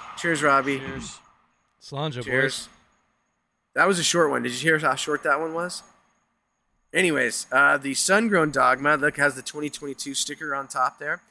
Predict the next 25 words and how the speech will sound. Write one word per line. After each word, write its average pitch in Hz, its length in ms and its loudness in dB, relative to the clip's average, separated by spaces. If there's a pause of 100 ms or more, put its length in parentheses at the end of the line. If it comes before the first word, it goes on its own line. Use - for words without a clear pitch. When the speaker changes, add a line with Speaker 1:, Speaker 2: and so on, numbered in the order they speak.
(460)
Speaker 1:
Uh, 127 220 4
that 147 200 2
will 147 100 -8
also 190 360 -2
be 151 280 -4
coming 135 320 -10
out. 127 120 0
And 139 80 -10
here's 254 160 -4
the 202 60 -12
cool 214 240 -4
thing 196 180 -4
about 143 220 -8
this, 160 180 -8
guys. - 340 -16 (600)
The 143 100 -6
Sun-Grown 170 880 -2
Dogma, 123 520 -6 (120)
our 185 240 6
Dogma, 127 580 0
the 110 100 -20
Cigar 131 440 -6
Dojo 127 500 -8
Sun-Grown 123 500 -12
Dogma, 110 420 -12